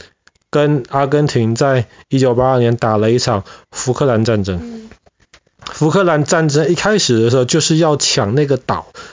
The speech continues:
Speaker 1: 到底是属于英国的岛，
Speaker 2: 嗯，阿根廷。
Speaker 1: 还是属于阿根廷的岛？后来阿根廷就搬出了这个五百多年前签的这个托德西里亚斯合约，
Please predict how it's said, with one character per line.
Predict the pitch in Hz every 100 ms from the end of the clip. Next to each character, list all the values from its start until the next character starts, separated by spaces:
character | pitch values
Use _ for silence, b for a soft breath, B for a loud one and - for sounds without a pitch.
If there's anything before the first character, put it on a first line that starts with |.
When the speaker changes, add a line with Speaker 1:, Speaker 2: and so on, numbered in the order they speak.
| B
Speaker 1:
到 | 214 180
底 | 131
是 | 120 170
属 | - 110 107
于 | 113
英 | 147 170
国 | 147 107
的 | 107
岛， | - 76 - -
Speaker 2:
嗯， | -
阿 |
根 | - 226
廷。 | 139
Speaker 1:
还 | 127
是 | 165
属 | 147 120 110
于 |
阿 | 120 127
根 | 135 143
廷 | 113 107
的 | 95
岛？ | 85 - - _ B B -
后 | 185
来 | 165 156
阿 | 160 170
根 | 180 180
廷 | - 135
就 | 143 156
搬 | 151 156 156
出 | 151 - 160
了 | 151
这 | 143 156
个 | 143
五 | 123 139
百 | 135
多 | 127 143
年 | 135 131
前 | - 120
签 | - - 139
的 | 131 123
这 | 135 123
个 | 120 113 B B B -
托 | 147
德 | 143 127
西 | 139
里 | 127
亚 | 120 101
斯 | - 120
合 | 107 - 113 113
约， | 123 120